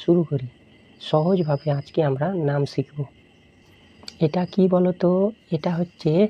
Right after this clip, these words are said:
সাইকেল। সাইকেলটি কি রঙের দেখতে পাচ্ছি আমরা? এটি হলুদ রঙের। এরপর কি দেখছি? এটা একটি অটো গাড়ি। এখানে কেউ একজন শুয়ে আছে মনে হচ্ছে। এটাতে দুটো রং আছে, দেখতে পাচ্ছ, হলুদ এবং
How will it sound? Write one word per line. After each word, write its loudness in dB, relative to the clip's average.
সাইকেল। 2
সাইকেলটি 0
কি 2
রঙের 2
দেখতে -6
পাচ্ছি -4
আমরা? -2
এটি 0
হলুদ 2
রঙের। -2
এরপর 2
কি -4
দেখছি? -2
এটা -6
একটি -4
অটো -2
গাড়ি। 0
এখানে -2
কেউ 2
একজন 0
শুয়ে 2
আছে -6
মনে 0
হচ্ছে। -4
এটাতে 0
দুটো 0
রং 0
আছে, -2
দেখতে -2
পাচ্ছ, -4
হলুদ 4
এবং 6